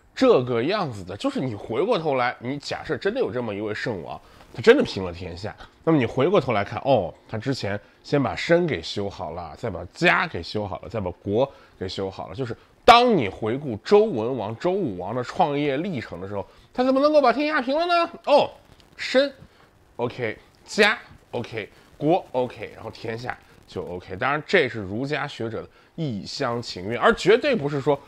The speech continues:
我修身的目的是为了干这个，接下来的目的是为了治国，接下来的目的是为了平天下。这是从内部的逻辑上讲。从外部来讲，这些讲的是不是事实吗？很可惜，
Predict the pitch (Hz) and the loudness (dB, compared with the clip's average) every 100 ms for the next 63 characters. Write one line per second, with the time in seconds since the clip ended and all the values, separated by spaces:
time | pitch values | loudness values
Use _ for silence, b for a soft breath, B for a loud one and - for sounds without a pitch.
0 | - - 135 131 110 - 226 220 226 214 | -12 2 6 6 4 0 4 4 4 4
1 | 185 202 359 359 135 82 71 - 104 78 | 2 4 6 8 6 -2 -12 -8 -6 -4
2 | 107 92 85 120 98 92 95 76 76 b | -4 -4 -2 -2 -2 -4 -6 -8 -16 b
3 | b b - 170 170 147 160 233 320 156 | b b 2 2 4 0 0 2 2 2
4 | 87 107 101 90 - 90 85 127 139 147 | -2 -2 -4 -4 -8 -8 -6 -4 -2 -2
5 | 170 269 151 82 80 - 95 b b b | 0 0 -2 -4 -8 -8 -8 b b b
6 | 113 98 87 95 87 92 90 98 135 123 | 0 0 -2 -10 -10 -10 -10 -8 -6 -4
7 | 123 226 220 139 110 90 107 131 113 92 | -2 2 2 2 0 -2 -4 -4 -6 -10
8 | 90 165 247 320 381 370 175 170 143 120 | -4 -2 2 4 6 6 6 2 2 2
9 | 127 104 - - - 202 196 - B B | 0 -4 -8 -8 2 4 4 -2 B B
10 | - 107 98 127 - 156 135 143 - 165 | -2 0 0 0 2 2 2 0 0 0
11 | 131 104 107 107 147 170 - 101 - 127 | 0 -2 -4 -4 -2 -2 -2 -4 -4 -6